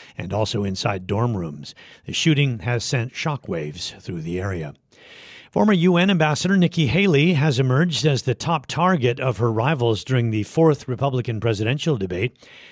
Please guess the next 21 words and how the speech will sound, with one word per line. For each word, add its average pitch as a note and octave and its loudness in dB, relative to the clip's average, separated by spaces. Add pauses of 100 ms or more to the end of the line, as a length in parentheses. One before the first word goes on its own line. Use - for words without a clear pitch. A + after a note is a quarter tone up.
(200)
Haley G3+ 0
drew D3+ 2
pointed G3 0
attacks C#3+ 0
right D#3+ 0
out F3 2
of C#3+ -2
the B2+ -4
gate B2 0
from F#2 -6
Florida D3+ 2
Governor G#2 -2
Ron G#2+ 0
DeSantis, B2 -2 (400)
as G#2 -8
well A2 2
as G2 -6
Ohio C3 0
entrepreneur C3 0 (240)
Vivek B2 0
Ramaswamy. G#2 -4